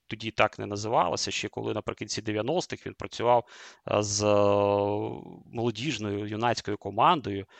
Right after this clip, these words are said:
Там, е, вони записували матчі на відео, це робив, е, водій автобуса клубного. Вони потім це аналізували. Вони аналізували, е,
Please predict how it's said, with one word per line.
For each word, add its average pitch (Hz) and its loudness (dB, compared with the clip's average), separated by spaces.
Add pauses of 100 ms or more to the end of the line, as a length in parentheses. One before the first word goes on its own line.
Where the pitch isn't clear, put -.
(260)
Там, 101 0
е, 101 -4 (120)
вони 120 -2
записували 107 -2
матчі 110 0
на 104 -6
відео, 113 -4
це - -2
робив, 104 -6
е, - -2 (580)
водій 113 -2
автобуса 123 -2
клубного. - -18 (500)
Вони 110 2
потім 123 -2
це 107 2
аналізували. 107 4 (300)
Вони 139 8
аналізували, 156 6
е, 120 2